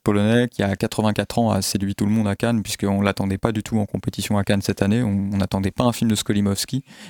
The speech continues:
Et quand Thierry Frémaux a annoncé qu'il y avait un film de Skolimowski qui plus en compétition, alors là,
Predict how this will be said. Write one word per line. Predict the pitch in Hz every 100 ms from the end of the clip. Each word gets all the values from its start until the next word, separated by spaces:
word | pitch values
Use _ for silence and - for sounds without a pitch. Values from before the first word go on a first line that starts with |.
| -
Et |
quand | 95
Thierry | 101 123 120
Frémaux | - 123 117
a |
annoncé | 107 110 -
qu'il | -
y | 101
avait |
un |
film | 98 117
de | 104
Skolimowski | - 113 110 - 110
qui | 107
plus | - 120
en | 104
compétition, | 113 120 117 110 - 131 - - - -
alors | 92 95
là, | 107 127 107